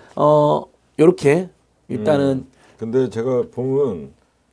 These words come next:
Speaker 2: 어, 이 분위기가 있잖아요. 만약에
Speaker 1: 네.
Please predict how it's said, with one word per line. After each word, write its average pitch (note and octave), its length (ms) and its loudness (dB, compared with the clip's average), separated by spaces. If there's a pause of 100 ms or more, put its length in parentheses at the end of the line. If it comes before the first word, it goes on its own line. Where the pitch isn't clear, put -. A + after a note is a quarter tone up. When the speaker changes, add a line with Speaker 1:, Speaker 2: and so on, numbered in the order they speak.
(460)
Speaker 2:
어, F2 420 -18
이 F#2+ 120 -12
분위기가 D3 500 2
있잖아요. D#2 560 -4
만약에 G2 280 0
Speaker 1:
네. F2+ 380 2